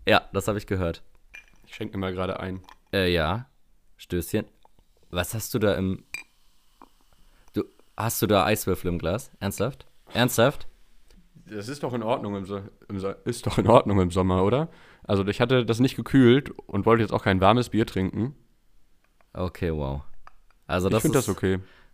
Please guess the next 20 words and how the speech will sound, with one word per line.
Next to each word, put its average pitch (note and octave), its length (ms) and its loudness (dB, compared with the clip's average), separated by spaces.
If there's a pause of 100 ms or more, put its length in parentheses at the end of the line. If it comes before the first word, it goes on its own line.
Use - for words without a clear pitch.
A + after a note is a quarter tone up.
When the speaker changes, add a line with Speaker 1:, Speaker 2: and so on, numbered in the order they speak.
(200)
Speaker 1:
das G#2+ 220 2
ist B2+ 160 -4
hart. A#2 280 2
Ich A2+ 160 -2
hab - 80 -2
mich C3+ 160 -2
gerade A#2+ 300 2
auf, G#2+ 320 -2
äh, F#2+ 60 -4
Recherche G2+ 600 -2
begeben F2 520 -2
und F#2 120 -4
mal G2 160 -2
geguckt, - 420 -6
wo F2+ 420 -2
denn F#2+ 520 0 (300)
unser F#2 400 2
Ocean G#2 720 0 (100)
noch G#2+ 260 -2
war. F2+ 300 -2